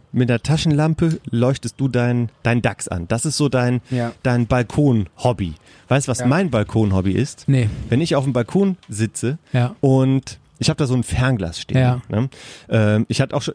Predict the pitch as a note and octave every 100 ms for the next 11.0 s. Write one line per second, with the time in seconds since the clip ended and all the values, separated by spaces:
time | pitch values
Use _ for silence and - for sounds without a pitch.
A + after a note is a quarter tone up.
0 | A2+ C#3+ A3+ D#3+ C#3 B2 A#2 - D#3 C#3
1 | G#2+ - A2 A2+ C3+ A2+ G2 C3+ C#3+ F#2
2 | - F#2+ G#2+ - A2+ G#2 G2 G2+ G2 G2+
3 | - D3 C#3+ D3+ C#3+ C3+ D3+ - C3+ A#2
4 | - A2+ G#2 - C#3 C3 D#3+ F3 _ -
5 | _ _ B2+ C#3+ C3 G#2+ F3+ A3+ - G#2
6 | F2 - G#2 F#2+ - G2 F#2+ - - G2+
7 | - - _ _ A2 G#2+ B2+ G3+ - F3+
8 | D#3 C#3 - D#3 F3 F#3 F3+ - F#3+ G#3+
9 | A3 A3 - - - - C3 D3+ C#3+ -
10 | E3+ - C3 D3+ D#3+ - - G2+ G2+